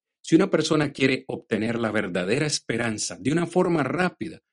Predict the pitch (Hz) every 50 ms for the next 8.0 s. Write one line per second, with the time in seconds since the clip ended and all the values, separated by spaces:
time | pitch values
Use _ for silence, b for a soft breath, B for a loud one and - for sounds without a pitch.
0 | _ _ _ - 110 120 127 127 143 175 202 220 226 220 - 180 - - 135 127
1 | 131 135 131 - 156 139 - - 165 151 143 131 113 117 110 - - 92 - -
2 | 190 185 - 131 113 - - - 190 156 - - - - 147 160 156 - - _
3 | _ - 143 139 147 143 - - - _ - 190 208 202 175 151 - - 123 110
4 | 110 110 - 104 87 80 82 B B B B B - - 127 139 170 185 190 175
5 | 160 143 120 113 110 107 107 - - - 185 202 208 214 208 196 185 143 120 113
6 | 95 92 104 139 180 202 208 196 196 214 - _ _ - 135 165 185 190 180 170
7 | 143 123 139 160 160 160 160 160 156 147 - - 196 220 247 233 208 165 - -